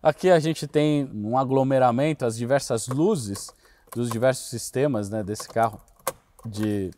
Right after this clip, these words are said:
de aviso, de controle de tração, funcionamento até de desembaçador, airbag, tudo se esconde aqui.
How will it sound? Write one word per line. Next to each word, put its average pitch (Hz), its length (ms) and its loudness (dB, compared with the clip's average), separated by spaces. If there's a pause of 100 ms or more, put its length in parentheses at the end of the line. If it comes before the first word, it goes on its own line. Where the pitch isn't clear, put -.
(120)
de 92 300 -6
aviso, 110 800 2
de 101 320 -6 (340)
controle 127 360 -2
de 113 100 -4
tração, 135 720 4
funcionamento 120 680 -2
até 143 180 -2
de 131 140 -4
desembaçador, 117 720 0 (400)
airbag, 127 520 6
tudo 165 240 -4
se - 120 -8
esconde 139 380 -2
aqui. 196 340 -4